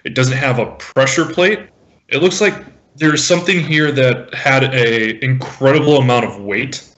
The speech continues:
uh, that stood there for a long time. It was if they were trying to repair something, uh, build something, or that was just where it was stationed for the longest time.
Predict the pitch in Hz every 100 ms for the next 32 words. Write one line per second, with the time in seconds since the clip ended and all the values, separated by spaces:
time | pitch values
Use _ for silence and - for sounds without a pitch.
0 | _ _ _ _ _ _ _ _ - 113
1 | 107 107 - 123 127 123 - - - 143
2 | 131 131 127 - 139 123 113 120 117 113
3 | - 123 107 - 113 - 131 131 _ 127
4 | 117 - 123 117 113 110 - 131 147 -
5 | 160 170 180 185 190 - - - _ 113
6 | 104 101 135 156 156 175 156 151 147 139
7 | 123 135 135 135 120 127 - 123 113 110
8 | - - 135 127 113 101 113 107 104 101
9 | 98 - 151 117 85